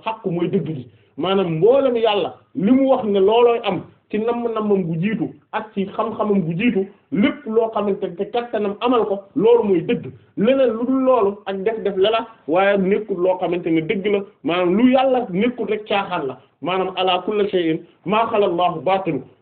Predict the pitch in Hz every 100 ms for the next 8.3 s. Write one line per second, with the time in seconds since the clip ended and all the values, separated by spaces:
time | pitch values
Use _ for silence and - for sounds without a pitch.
0 | - 202 226 220 175 196 208 196 190 180
1 | 170 160 175 - 139 185 220 202 196 202
2 | 196 185 185 160 160 160 156 156 165 160
3 | 147 135 135 120 - - _ 131 175 185
4 | 175 - _ _ _ _ _ _ _ _
5 | 170 202 208 202 190 165 - 185 185 -
6 | - 160 165 170 170 175 175 180 180 185
7 | 180 170 170 170 - - 156 214 220 208
8 | 196 180 147